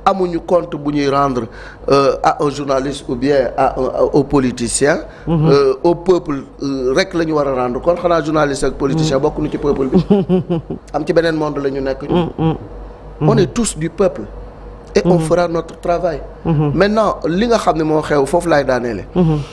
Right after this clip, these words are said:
Speaker 1: Moo di ni tey journaliste.
Speaker 2: Mhm.
Speaker 1: Nga convoqué ko ay police ak ay gendarmerie di ko tëj.
Speaker 2: Mhm.
Speaker 1: Yow da nga koy yokk doole.
Speaker 2: Mhm.
Speaker 1: Bu fekkee da nga yaakaar da ngay wàññi dooleem, da ngay yokk dooleem.
Speaker 2: Mhm.
Speaker 1: Bu fekkee da nga yaakaar da ngay wa-, da ngay noppiloo presse bi, da nga leen di gën a waxloo.
Speaker 2: Mhm.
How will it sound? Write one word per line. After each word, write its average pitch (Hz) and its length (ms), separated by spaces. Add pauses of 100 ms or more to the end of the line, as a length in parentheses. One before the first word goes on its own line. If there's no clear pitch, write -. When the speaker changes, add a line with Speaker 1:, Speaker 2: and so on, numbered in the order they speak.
(180)
Speaker 1:
Moo 202 200
di 190 140
ni 170 200
tey 160 200
journaliste. 151 640
Speaker 2:
Mhm. 143 260 (320)
Speaker 1:
Nga 175 140
convoqué 175 480
ko 160 180
ay 143 120
police 147 360
ak 139 120
ay 147 160
gendarmerie 131 520
di 127 140
ko 151 140
tëj. 143 160 (580)
Speaker 2:
Mhm. 151 100
Speaker 1:
Yow 160 140
da 160 100
nga 160 80
koy 147 140
yokk 139 260
doole. 110 280 (360)
Speaker 2:
Mhm. 139 280 (340)
Speaker 1:
Bu 135 180
fekkee 180 260
da 156 100
nga 170 100
yaakaar 165 280
da 143 60
ngay 143 140
wàññi 156 280
dooleem, 143 260
da 139 80
ngay 135 120
yokk 135 240
dooleem. 123 300
Speaker 2:
Mhm. 156 240 (180)
Speaker 1:
Bu 151 80
fekkee 196 280
da 175 100
nga 175 80
yaakaar 170 340
da 151 60
ngay 147 140
wa-, 160 300
da 151 160
ngay 175 160
noppiloo 165 420
presse 151 240
bi, 143 60
da 143 80
nga 151 80
leen 143 180
di 139 80
gën 143 200
a 139 60
waxloo. 131 360
Speaker 2:
Mhm. 160 300